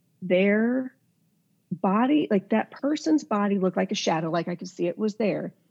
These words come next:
And above it, I could see, like, this little entity, but it almost looked like a genie in a bottle, where they're just kind of floating, and I could see their upper half,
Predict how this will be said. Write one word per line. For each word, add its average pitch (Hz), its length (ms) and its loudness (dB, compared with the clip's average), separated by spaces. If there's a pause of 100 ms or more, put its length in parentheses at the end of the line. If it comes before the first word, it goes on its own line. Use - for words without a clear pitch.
(340)
And 175 140 2
above 226 380 -2
it, - 160 -6
I 175 100 -4
could 165 160 -6
see, 170 300 -4
like, 160 240 -6
this - 180 -12
little 220 500 -2 (720)
entity, 226 460 -2
but 175 320 -4
it - 140 -6
almost 233 340 -2
looked 208 160 -8
like 180 180 -6
a 165 60 -4
genie 175 420 -2
in 175 100 0
a 147 40 -4
bottle, 180 540 -4 (600)
where 170 260 0
they're 180 160 0
just 175 160 -8
kind 185 200 -4
of 156 120 -8
floating, 180 520 -4
and 190 80 -2
I 156 60 -2
could 156 200 -8
see 170 120 -4
their 147 220 -8
upper 202 240 -4
half, 214 340 -4